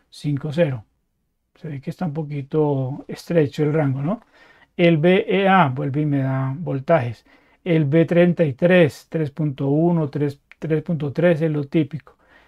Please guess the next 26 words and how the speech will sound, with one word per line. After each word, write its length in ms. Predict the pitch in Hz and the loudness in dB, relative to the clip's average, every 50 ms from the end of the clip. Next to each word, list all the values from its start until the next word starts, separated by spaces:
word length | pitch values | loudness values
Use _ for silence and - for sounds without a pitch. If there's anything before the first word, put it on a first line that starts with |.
| _ _ _ | _ _ _
El 160 | - 175 170 | 0 2 2
V 160 | 147 139 175 175 | 4 6 6 6
ref 480 | 175 202 214 208 180 - - - - _ | 6 8 6 6 6 6 2 -6 -18 _
o 140 | - 151 143 | -6 -4 0
voltaje 340 | 135 139 135 - - 160 165 | 0 0 0 -2 -2 -2 0
de 60 | 170 165 | 0 0
referencia, 580 | 165 147 135 156 156 175 180 160 127 151 143 | 0 0 0 0 0 2 0 0 -2 -4 -6
doce 440 | 127 120 127 156 156 156 127 147 156 | -6 -2 0 0 2 2 0 -2 -6
punto 340 | - - 143 131 - 139 131 | -6 -4 -6 -6 -6 -8 -10
cinco. 520 | - - 190 190 170 151 131 - - - _ _ _ _ _ _ _ _ _ | -6 -4 -2 0 0 -2 -4 -8 -16 -20 _ _ _ _ _ _ _ _ _
El 260 | - 190 190 190 190 202 | 0 2 4 4 6 6
I 240 | 214 214 214 196 | 4 4 2 2
G 160 | 208 220 220 214 | 2 2 4 4
H, 540 | 214 214 208 208 - - 147 127 110 - _ _ _ _ _ _ _ _ _ _ _ _ _ _ _ - | 4 4 2 0 -2 -8 -8 -8 -10 -12 _ _ _ _ _ _ _ _ _ _ _ _ _ _ _ -6
I 240 | - 175 190 208 202 | -2 0 0 0 -2
G 260 | 175 - 185 175 175 | -4 -2 0 2 2
H. 420 | 180 185 175 175 - - 143 _ _ _ _ _ _ _ _ _ _ _ _ _ _ - | 2 2 0 -2 -6 -16 -20 _ _ _ _ _ _ _ _ _ _ _ _ _ _ -20
Aquí 260 | - - _ - 165 | -18 -12 _ -2 -2
hay 80 | 156 | 0
otro, 260 | 156 151 - 156 190 - - | -2 -2 -4 -6 -6 -6 -4
otro 280 | 196 170 - 160 165 | -6 -6 -4 -4 -4
dato 220 | 160 156 156 - 170 | -2 -2 -4 -4 -4
interesante 640 | 160 135 151 139 135 127 135 131 123 - 151 135 | -4 -4 -4 -6 -6 -6 -6 -6 -8 -8 -10 -10
que 160 | - 156 139 | -6 -4 -4
me 100 | 135 135 | -4 -4
parece, 560 | 131 - 131 123 123 120 120 135 143 147 233 | -6 -8 -8 -8 -8 -6 -6 -6 -6 -6 -6